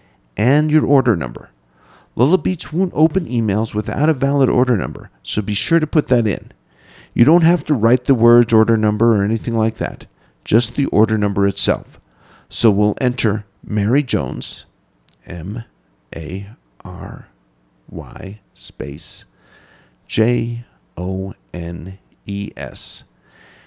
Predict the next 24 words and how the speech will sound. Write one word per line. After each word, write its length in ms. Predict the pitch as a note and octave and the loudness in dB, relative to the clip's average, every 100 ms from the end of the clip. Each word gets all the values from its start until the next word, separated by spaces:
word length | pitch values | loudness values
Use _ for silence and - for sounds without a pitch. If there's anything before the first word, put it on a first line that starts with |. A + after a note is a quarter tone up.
| _ _ | _ _
And 180 | - E3 | 0 2
our 160 | D#3+ D#3+ | 4 4
number, 640 | D3 C#3+ C#3 C3+ C3+ C3 - _ _ - | 2 2 2 2 2 -4 -16 _ _ -16
let's 140 | C3+ - | -12 0
say 120 | D3+ | 0
our 80 | - | 4
order 280 | G#2+ A2+ | 2 4
number 320 | A2+ A2 G#2 - | 2 0 0 0
is 720 | G2+ G2+ G2+ F#2+ F#2 - - - _ _ _ _ | 0 2 0 -4 -6 -8 -8 -14 _ _ _ _
nine 840 | G#2+ G#2+ G#2+ A#2 A#2+ A#2+ B2 A#2 A2+ _ _ _ _ _ _ | -4 0 0 0 0 0 -2 -4 -8 _ _ _ _ _ _
eight 480 | F2+ F#2+ F#2 - - - _ _ _ _ _ | -8 -6 -8 -14 -16 -20 _ _ _ _ _
five 840 | _ - C#2 A#2+ A2+ A#2 - G#2 _ _ _ _ _ _ _ | _ -6 -2 -2 0 -2 -4 -12 _ _ _ _ _ _ _
three 800 | - G2 G2 G2+ G2 G2 F#2+ F#2+ _ _ | -8 -2 0 0 -2 -4 -8 -14 _ _
two 340 | - F2 F2+ | -4 -2 -2
six. 840 | F#2 - - - - - - - - _ _ _ _ - - - - - - _ | -4 -6 -4 -6 -8 -10 -10 -10 -12 _ _ _ _ -20 -20 -20 -20 -20 -20 _
If 100 | - | -2
there's 180 | - B2+ | 4 4
anything 380 | F3+ A#3 A3 G3+ | 4 4 2 2
else 220 | F3 F#3+ | 2 2
you 80 | C3 | 0
want 160 | B2 C3+ | 0 0
us 140 | - | -2
to 80 | F3+ | 2
know, 240 | G#2 D3 | 2 0